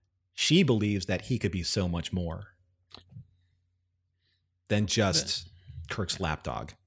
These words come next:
Speaker 1: I think that's the way she's seeing him.
Speaker 2: Yeah. Yeah, and he was extremely popular with the, uh, the fans, so it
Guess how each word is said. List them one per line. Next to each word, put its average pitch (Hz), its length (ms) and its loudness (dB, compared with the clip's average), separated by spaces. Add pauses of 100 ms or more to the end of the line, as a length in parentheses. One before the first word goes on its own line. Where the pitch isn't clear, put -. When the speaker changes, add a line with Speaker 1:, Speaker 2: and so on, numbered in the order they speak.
(400)
Speaker 1:
I 85 40 -4
think 87 140 -4
that's 82 100 -4
the 90 60 -6
way 80 140 -4
she's - 200 -6
seeing 73 240 -6
him. - 180 -8
Speaker 2:
Yeah. - 60 -20 (1300)
Yeah, 151 140 4
and 156 340 2
he 208 160 4
was 175 300 4 (160)
extremely 147 720 0
popular 135 580 -4
with 135 220 -8
the, 127 240 -2
uh, 131 160 -4
the 131 100 -6
fans, 127 480 -2
so 127 240 -2
it 131 200 -4